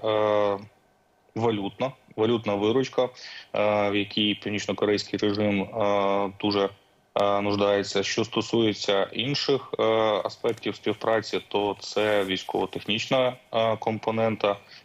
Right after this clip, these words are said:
Росіяни надають свої технології щодо безпілотних авіаційних комплексів. Ми вже бачили і в минулому році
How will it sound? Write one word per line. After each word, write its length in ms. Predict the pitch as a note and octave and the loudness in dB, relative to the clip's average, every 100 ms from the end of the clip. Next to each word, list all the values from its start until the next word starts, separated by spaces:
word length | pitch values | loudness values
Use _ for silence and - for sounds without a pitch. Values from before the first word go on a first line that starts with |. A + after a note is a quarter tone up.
| _ - | _ -2
Росіяни 840 | G#2 G2+ G#2+ G#2+ A2 G#2+ G2+ G2 | 0 0 2 2 2 2 0 -2
надають 720 | - G#2+ G#2+ G#2+ G#2 G#2 - - | -2 -2 2 2 2 0 -4 -14
свої 280 | - A2+ G#2+ | -4 0 0
технології 720 | G2+ F#2+ G#2+ G#2 G#2 G2 F#2+ | 0 -2 0 2 2 0 -2
щодо 400 | - G2+ G2+ F#2+ - - - - | -2 -2 0 -2 -4 -20 -16 -6
безпілотних 580 | G#2 - G2+ G#2 A#2 A2 | -4 0 0 0 -2 0
авіаційних 540 | A2+ A2+ A2+ A#2 A2 | 0 0 0 -2 -2
комплексів. 640 | - G#2+ G#2 G2 - G2 - | 0 -2 0 -2 -2 -6 -2
Ми 160 | G2+ F#2+ | -4 -2
вже 160 | F#2 | -4
бачили 560 | G#2 G2+ G2 G2+ G2 F#2 | 0 0 0 -2 -2 -2
і 260 | - A2+ | -8 -10
в 80 | B2 | -10
минулому 460 | G#2+ A2+ B2 A#2+ A2+ | -4 0 2 2 2
році 400 | A#2 A2 - | 2 2 -2